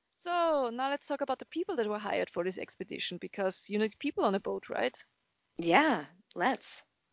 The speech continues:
Speaker 1: Uh, Annie's dad, I'm sorry, I know I keep calling it boat. I know it's a ship.
Speaker 2: It's okay. <laughs>
Speaker 1: Okay, so the Royal Navy gave command to the thirty-three-year-old William Bligh.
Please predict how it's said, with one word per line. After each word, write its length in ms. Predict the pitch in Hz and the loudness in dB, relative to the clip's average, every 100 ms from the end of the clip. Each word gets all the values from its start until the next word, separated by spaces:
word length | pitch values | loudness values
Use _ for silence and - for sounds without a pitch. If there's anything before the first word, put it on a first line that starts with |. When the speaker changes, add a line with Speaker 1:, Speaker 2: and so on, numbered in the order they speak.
| - | -8
Speaker 1:
Uh, 220 | - 220 - | 4 4 8
Annie's 260 | 226 233 233 | 8 8 6
dad, 140 | 226 | 4
I'm 100 | 214 | 4
sorry, 320 | - 208 202 | 4 6 6
I 80 | 208 | 6
know 180 | 214 214 | 6 6
I 80 | 208 | 4
keep 260 | - 220 | 2 -4
calling 280 | - 196 190 | 2 4 4
it 160 | 185 - | 2 2
boat. 240 | 170 175 | 2 4
I 80 | 196 | 2
know 120 | 180 175 | 2 2
it's 160 | - | 0
a 40 | 170 | -4
ship. 260 | - 170 - - | -2 -2 -6 0
Speaker 2:
It's 160 | 302 453 | 4 6
okay. 680 | 480 - 240 180 202 262 _ | 4 4 4 4 2 -6 _
<laughs> 60 | - - - 466 349 - - - - _ - - | -18 -18 -10 6 6 6 -2 -2 -8 _ 0 2
Speaker 1:
Okay, 380 | - 294 208 | 4 8 8
so 540 | 175 - - 247 208 185 | 8 -2 8 10 12 8
the 100 | 196 | 6
Royal 220 | 247 339 | 6 6
Navy 260 | 339 285 269 | 6 2 2
gave 320 | 226 214 - | 2 2 2
command 480 | 233 220 190 202 - | 4 6 6 4 0
to 680 | - 214 208 202 190 196 - - | 4 8 12 12 12 8 -2 0
the 140 | 196 | 0
thirty-three-year-old 1120 | - 214 247 - 277 262 254 247 208 214 214 - | 8 10 10 6 6 8 10 12 12 12 10 6
William 380 | 185 185 208 | 8 10 8
Bligh. 400 | 190 165 135 - | 10 6 6 2